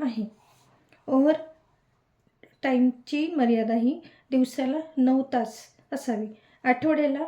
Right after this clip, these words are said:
अठ्ठेचाळीस तास एवढीच असली पाहिजे. कामाच्या ठिकाणी स्वच्छता, पिण्याचे पाणी, महिलांना शौ-, शौचालय असणे आवश्यक आहे. महिलांसाठी वेगवेगळे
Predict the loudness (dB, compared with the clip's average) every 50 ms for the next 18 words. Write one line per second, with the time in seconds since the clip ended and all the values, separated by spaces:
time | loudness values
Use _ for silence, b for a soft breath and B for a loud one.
0 | -10 -16 -20 _ _ _ _ _ _ _ _ -16 -6 -4 -4 -2 0 0 0 0
1 | -2 -4 -6 -4 -4 -4 -4 -6 -10 -18 _ _ _ _ _ _ 4 4 6 6
2 | 4 0 -2 -6 -6 -6 -6 -6 -4 -6 -6 -6 -6 -6 -8 -4 -4 -4 -2 -2
3 | -6 -8 -10 -14 _ _ _ b b b b b b b b -8 -6 -4 -2 -2
4 | -2 -2 -4 -4 -4 -4 -4 -2 0 0 0 0 0 0 -2 -4 -4 -4 -6 -8
5 | -8 -6 -6 -10 -12 -12 b b b b b b b -2 0 2 2 2 0 -2
6 | -6 -4 -2 -2 0 2 2 0 0 -2 b b b b b b b b 0 2
7 | 2 4 4 2 2 2 2 2 0 -2 -6 -8 -8 -4 -2 -2 -2 -2 -2 -2
8 | -2 -2 -2 -2 -2 -4 -2 -2 -2 -4 -6 -8 -6 -6 -6 -6 -4 -4 -4 -2
9 | -2 -2 -2 -2 -2 -4 -6 -10 -8 -8 -8 -8 -8 -12 -14 -16 _ _ _ b
10 | b b b b b b b b -2 0 2 2 2 2 0 0 -2 -2 -2 -2
11 | -2 0 2 2 2 2 2 2 0 -2